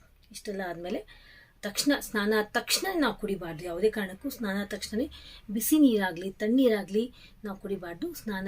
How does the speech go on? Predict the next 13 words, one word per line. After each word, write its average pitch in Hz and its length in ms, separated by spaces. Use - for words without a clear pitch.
ಆಗಿ 226 220
ಒಂದು 269 160
ಹತ್ತು - 280
ನಿಮಿಷಗಳ 202 420
ಕಾಲ 233 320
ಆದ 208 220
ನಂತರ, 196 260
ಹತ್ತರಿಂದ 220 500
ಫಿಫ್ಟೀನ್, 262 420
ಟೆನ್ 226 220
to 269 60
ಫಿಫ್ಟೀನ್ 226 320
ಮಿನಿಟ್ಸ್ 214 400